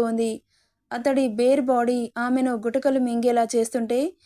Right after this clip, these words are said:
గుడ్లు పెద్దవి చేసుకుని చూస్తూ ఉంది. ఆమె దగ్గరికి వచ్చిన హర్ష మధ్యలో ప్లేట్ అడ్డంగా అనిపిస్తుంటే దాన్ని చేతిలోకి తీసుకుని పక్కన ల్యాంప్ టేబుల్పై పెట్టి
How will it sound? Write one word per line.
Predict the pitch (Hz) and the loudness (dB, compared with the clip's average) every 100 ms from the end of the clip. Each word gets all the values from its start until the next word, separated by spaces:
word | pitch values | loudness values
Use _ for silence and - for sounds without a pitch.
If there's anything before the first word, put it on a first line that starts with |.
| _ _ _ | _ _ _
గుడ్లు | 220 254 254 277 | -2 0 2 0
పెద్దవి | 262 233 214 285 | 2 0 2 2
చేసుకుని | 277 254 - 254 240 | 2 -2 -2 -2 -2
చూస్తూ | 220 233 262 269 240 | 0 0 0 0 0
ఉంది. | 226 226 220 - _ _ _ _ 240 | 0 0 -2 -8 _ _ _ _ -6
ఆమె | 254 269 269 | 0 2 0
దగ్గరికి | 220 226 262 277 294 | 2 0 2 2 2
వచ్చిన | 269 - 247 247 | 0 -2 -4 -2
హర్ష | 233 220 220 262 233 208 - | -2 -2 0 -2 -2 -6 -8
మధ్యలో | 226 226 220 262 247 | -4 -2 2 2 2
ప్లేట్ | 247 247 262 262 214 | 2 2 2 0 -6
అడ్డంగా | 214 233 254 262 | -4 0 2 2
అనిపిస్తుంటే | 240 240 240 233 247 226 247 370 - _ _ _ _ - | 2 -2 -4 -4 -4 0 0 -2 -8 _ _ _ _ -8
దాన్ని | 262 262 269 | -2 2 2
చేతిలోకి | 254 - 262 285 285 269 | 0 0 -2 2 0 0
తీసుకుని | 247 254 - 247 240 | -2 -4 -2 -2 -2
పక్కన | - 226 226 254 | -2 -2 0 0
ల్యాంప్ | 233 220 240 262 | 2 2 2 0
టేబుల్పై | 254 226 247 240 240 | 0 2 0 2 0
పెట్టి | 233 226 240 | 0 -2 0